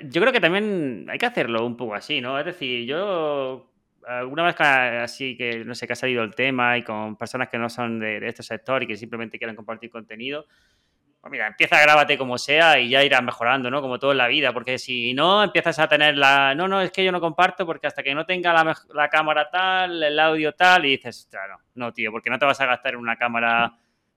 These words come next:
mil y pico euros y en un micro tanto si estás comenzando?". Y si lo haces, a lo mejor luego acabas quemado. Dices, "Hostia, me, me he gastado un dineral y luego no me ve nadie".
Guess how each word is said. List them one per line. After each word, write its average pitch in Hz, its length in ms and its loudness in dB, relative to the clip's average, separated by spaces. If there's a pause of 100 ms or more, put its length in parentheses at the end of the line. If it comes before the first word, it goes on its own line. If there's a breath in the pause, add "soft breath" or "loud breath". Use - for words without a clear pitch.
(380)
mil 123 200 -12
y 123 40 -6
pico 120 280 -6
euros 156 460 0
y 127 60 -4
en 123 80 -8
un 127 100 -10
micro 123 540 -2
tanto 170 440 0
si 113 960 -8
estás 127 920 -2
comenzando?". 131 640 -2
Y 143 180 -8
si 139 140 -4
lo 135 140 4
haces, 190 300 4
a 202 40 4
lo 165 80 4
mejor 175 280 0
luego 196 160 6
acabas 139 240 4
quemado. 139 360 2
Dices, 127 240 -4
"Hostia, 139 240 -6
me, 147 100 -6
me 143 140 -10
he - 20 -6
gastado 165 300 -4
un 147 60 -12
dineral 165 300 2
y 165 40 -2
luego 147 160 -2
no 147 80 -6
me 139 80 -4
ve 135 80 -2
nadie". 107 320 -8